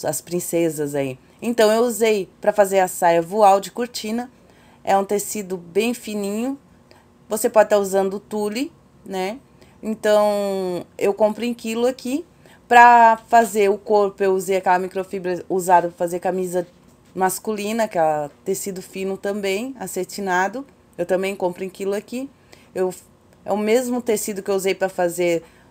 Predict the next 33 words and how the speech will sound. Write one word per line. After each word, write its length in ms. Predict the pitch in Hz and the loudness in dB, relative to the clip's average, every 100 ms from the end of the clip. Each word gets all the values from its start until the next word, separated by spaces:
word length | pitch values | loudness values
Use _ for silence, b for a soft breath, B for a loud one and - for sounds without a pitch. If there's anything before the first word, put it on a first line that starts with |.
| b | b
o 140 | - 202 | -4 0
rosa, 480 | 190 196 208 202 190 | 6 8 8 6 -2
que 120 | 180 | -4
tá 200 | - 160 | 0 2
a 40 | |
foto 380 | 160 165 165 170 | 2 0 0 -2
no 80 | 170 | -4
molde 340 | 170 165 170 | 0 0 0
que 80 | - | -6
eu 60 | 165 | -6
mandei 340 | 165 165 156 - _ _ _ _ _ _ _ _ _ - _ _ _ _ _ - | -4 -4 -6 -10 _ _ _ _ _ _ _ _ _ -20 _ _ _ _ _ -4
pelo 180 | 175 | -2
grupo 300 | 165 175 170 | -2 -6 -8
de 80 | 170 | -4
WhatsApp. 760 | 180 180 180 190 185 202 320 339 _ _ _ _ _ - | 2 2 2 2 4 4 -2 -8 _ _ _ _ _ -16
Então, 240 | 190 220 | -2 2
é 80 | 220 | 4
o 80 | 226 | 2
mesmo 320 | 220 220 254 | 0 -2 -2
modelo. 480 | 269 208 156 139 139 _ _ b b b b | -2 0 -2 -2 -10 _ _ b b b b
Então, 160 | 196 190 | -6 0
vamos 260 | 214 214 | 0 0
lá. 300 | 180 131 120 _ _ _ | 2 2 0 _ _ _
Vamos, 260 | 180 190 - | -4 -2 -4
eu 100 | 175 | -4
vou 100 | 214 | -4
ensinar 280 | 226 214 | -2 0
vocês 320 | 214 220 226 233 | 0 -2 -2 -2
a 40 | |
imprimir 460 | 247 277 277 233 233 | -2 -2 -2 -2 -6
primeiro, 540 | 262 240 170 147 139 | -6 -2 -2 -2 -4
tá, 200 | 147 156 | -2 -2
gente? 480 | 165 202 185 - | -4 -6 -8 -12